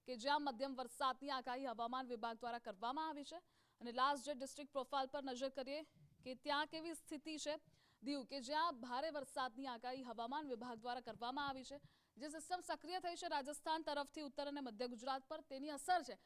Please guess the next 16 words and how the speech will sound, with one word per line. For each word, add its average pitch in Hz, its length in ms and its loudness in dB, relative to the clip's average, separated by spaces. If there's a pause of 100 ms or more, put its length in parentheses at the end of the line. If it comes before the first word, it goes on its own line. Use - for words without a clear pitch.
(160)
અને 311 160 4
એટલે 359 220 0
જ 330 60 -6
વરસાદનું 339 520 0
જોર 320 160 0
ત્યાં 349 180 -2
વધારે 269 440 2
છે. 320 200 2 (280)
અપર 330 260 4
એર 381 100 6
સાઇક-, 320 300 0
અ, 254 320 0
અપર 311 300 2 (160)
એર 359 120 -2
સાયક્લોનિક 330 680 -2
સર્ક્યુલેશન, 294 680 -2